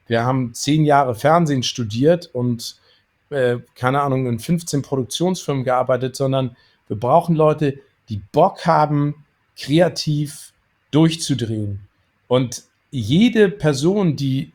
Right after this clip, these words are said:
auch wenn ihr euch Joko und Klaas gegen Pro sieben anschaut, diese Spiele, ich meine, wir haben jetzt, glaub ich, dreiundsiebzig Shows gemacht und es gab keine Show, ich glaub, wir haben einmal ein Spiel wiederholt,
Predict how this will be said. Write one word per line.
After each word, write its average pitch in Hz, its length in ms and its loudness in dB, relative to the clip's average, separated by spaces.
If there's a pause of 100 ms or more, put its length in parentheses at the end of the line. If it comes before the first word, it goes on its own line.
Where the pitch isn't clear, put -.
auch 117 260 -4 (100)
wenn 131 140 -2
ihr 139 220 0 (160)
euch 131 180 -2
Joko 147 200 -4
und 131 100 -4
Klaas 143 280 0
gegen 135 160 -6
Pro 139 160 -10
sieben 135 260 -6
anschaut, 147 480 0 (460)
diese 135 220 0
Spiele, 185 600 2
ich 107 100 -4
meine, 135 180 0
wir 139 80 2
haben 151 120 2
jetzt, 151 320 -2 (640)
glaub 143 160 0
ich, 135 140 -4
dreiundsiebzig 165 920 0
Shows 160 340 -4
gemacht 123 440 -6 (580)
und 139 140 -2
es 127 200 -6
gab 156 420 2 (300)
keine 190 400 0
Show, 170 540 0
ich - 180 -10
glaub, 143 120 -4
wir 151 60 2
haben 160 200 0
einmal 190 420 2
ein 160 40 -2
Spiel 165 360 -2
wiederholt, 147 640 0